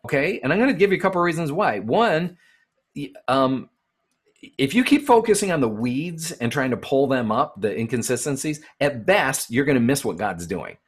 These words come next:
okay? At worst, you're gonna harm what God's doing, okay? Because you're alienating the people who are doing good work, and you're pushing the younger generation farther and farther away,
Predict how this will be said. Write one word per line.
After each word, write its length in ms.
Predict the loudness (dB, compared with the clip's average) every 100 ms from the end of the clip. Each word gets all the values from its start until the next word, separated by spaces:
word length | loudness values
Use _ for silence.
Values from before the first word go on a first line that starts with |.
| _ _ _ _ -16
okay? 400 | -8 -8 -8 -10 -4
At 180 | -2 2
worst, 400 | 4 4 4 -2
you're 100 | 0
gonna 220 | 0 0
harm 760 | -4 -4 0 2 2 0 -4 -6
what 260 | -6 -6
God's 380 | -4 -4 -4 -8
doing, 400 | -10 -10 -12 -16 _ _ -16
okay? 440 | -10 -6 -6 -6 -10 -8
Because 580 | -4 2 2 2 -2 _
you're 220 | 0 0 -2 0
alienating 1000 | 2 4 4 2 0 0 -2 -4 -6 -4
the 80 | -4
people 260 | 0 2
who 100 | 2
are 60 | 2
doing 280 | 0 -2 -2
good 160 | -4
work, 360 | -2 -4 -4 -14 _ _ _
and 120 | -2
you're 140 | 0 0
pushing 480 | -2 0 0 0 0
the 100 | 0
younger 340 | 0 0 0
generation 560 | 0 0 2 0 0 -4 -2
farther 320 | -2 0 -2
and 100 | 0
farther 340 | 2 2 2
away, 480 | 2 0 -2 -6 -12